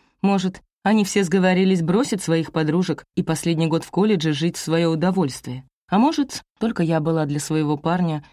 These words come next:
мертвым грузом? Ну да, такое случается. Избегая ее взгляда, я схватила полупустую тарелку и встала, отодвинув табурет от стойки. В любом случае, мне нужно принять душ и заглянуть в библиотеку,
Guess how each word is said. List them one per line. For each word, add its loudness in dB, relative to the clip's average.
мертвым -2
грузом? -6
Ну 2
да, 2
такое -6
случается. -8
Избегая -2
ее 0
взгляда, -2
я 0
схватила 0
полупустую -2
тарелку 0
и -6
встала, -4
отодвинув 0
табурет -2
от -6
стойки. -8
В 2
любом 4
случае, -2
мне 2
нужно 0
принять 0
душ -2
и -4
заглянуть 0
в -12
библиотеку, -4